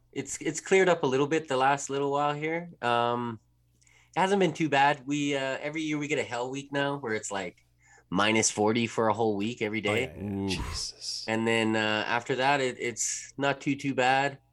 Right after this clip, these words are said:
Speaker 1: Um, lately it's been all right. It's been, you know, minus, like,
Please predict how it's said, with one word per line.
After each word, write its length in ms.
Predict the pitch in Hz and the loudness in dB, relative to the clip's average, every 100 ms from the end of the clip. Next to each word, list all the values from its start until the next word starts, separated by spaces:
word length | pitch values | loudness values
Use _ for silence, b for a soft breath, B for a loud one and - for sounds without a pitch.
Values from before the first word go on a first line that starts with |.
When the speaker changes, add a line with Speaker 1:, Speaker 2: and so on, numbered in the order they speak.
| - | -12
Speaker 1:
Um, 420 | 107 107 107 110 107 | -8 -6 -6 -8 -2
lately 280 | 123 131 | 0 2
it's 100 | 127 | 0
been 160 | - 117 | 0 -2
all 120 | 110 | 0
right. 280 | 107 101 - _ _ - | 2 0 -4 _ _ -12
It's 140 | 104 | -10
been, 380 | - 107 101 95 | -2 -2 0 -2
you 80 | 104 | -2
know, 180 | 95 85 - _ _ _ | -4 -6 -12 _ _ _
minus, 680 | - 98 98 98 90 - - _ _ - | -4 0 0 -2 -4 -8 -10 _ _ -6
like, 260 | 90 90 | -6 -6